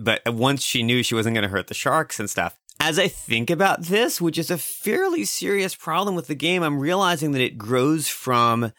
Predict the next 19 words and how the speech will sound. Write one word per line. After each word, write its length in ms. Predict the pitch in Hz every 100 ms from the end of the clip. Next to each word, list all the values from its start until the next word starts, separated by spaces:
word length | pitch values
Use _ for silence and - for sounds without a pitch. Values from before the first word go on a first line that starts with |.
| -
a 140 | 123
feature 560 | 113 - 196 214 - 147
that 180 | 120
the 80 | -
game 320 | 110 117 110
has 640 | 107 101 95 90 92 95 -
that, 260 | 113 104 -
that 180 | 110 110
is 200 | 101 92
good, 500 | 107 85 95 143 170 - _
which 260 | 131 139 143
is 320 | 127 120 110 -
in 280 | 170 202 208
creating 640 | - 156 139 147 156 139
a, 220 | 117 107 -
a 80 | 113
game 400 | 95 110 113 110
that 160 | 98 - _
can 280 | 104 98